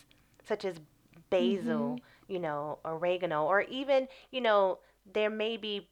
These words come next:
Speaker 1: plants that have started when you purchase them, and then you just keep growing them. And there's nothing better than putting your own mint in a mint tea and just tasting,
Speaker 2: Mm-hmm.
Speaker 1: tasting what you've grown. And, and like you said, if you have the space,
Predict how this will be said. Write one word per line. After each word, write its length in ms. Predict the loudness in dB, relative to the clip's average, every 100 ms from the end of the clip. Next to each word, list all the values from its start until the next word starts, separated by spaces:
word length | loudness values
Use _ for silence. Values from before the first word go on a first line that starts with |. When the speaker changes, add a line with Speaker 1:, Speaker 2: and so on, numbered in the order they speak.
| -12
Speaker 1:
plants 380 | -4 -2 -2
that 120 | -4 -4
have 220 | -4 -8
started 540 | -6 -2 -2 -2 -4 -6
when 160 | -8 -8
you 100 | -8
purchase 440 | -8 -8 -8 -14
them, 320 | -10 -8 -8 -14 _ _ _ -4
and 160 | -2
then 140 | 0 -4
you 140 | -6
just 260 | -8 -8 -10
keep 360 | -14 -14 -16 _
growing 440 | -8 -6 -4 -4
them. 280 | -4 -4 -6
And 240 | -6 -4 -4
there's 220 | -6 -8
nothing 640 | -8 -6 -6 -8 -8 -10 -14 _ _
better 400 | 2 2 2 -4 -10 -18 -20 _ _
than 220 | 0 0 -2 -8
putting 260 | -6 -4
your 140 | -4 -4
own 420 | -4 -4 -6 -4
mint 500 | -2 -2 -4 -14 -20 _ _ -10
in 120 | -6
a 60 | -6
mint 420 | -4 -6 -6 -14
tea 420 | -16 -12 -10 -10 -10
and 320 | -8 -8 -8
just 260 | -10 -12 -14
tasting, 840 | -14 -8 -6 -6 -6 -4 0 -2 -2
Speaker 2:
Mm-hmm. 280 | -4 -2
Speaker 1:
tasting 300 | 0 -2 -4
what 180 | -6 -8
you've 120 | -12
grown. 560 | -10 -6 -4 -6 -6 -12 -6
And, 200 | -6 -6 -8
and 100 | -6
like 220 | -6 -6
you 60 |
said, 200 | -6 -4
if 80 | -4
you 140 | -8 -10
have 340 | -4 -2 -2
the 80 | -4
space, 600 | -14 -8 -6 -6 -10 -16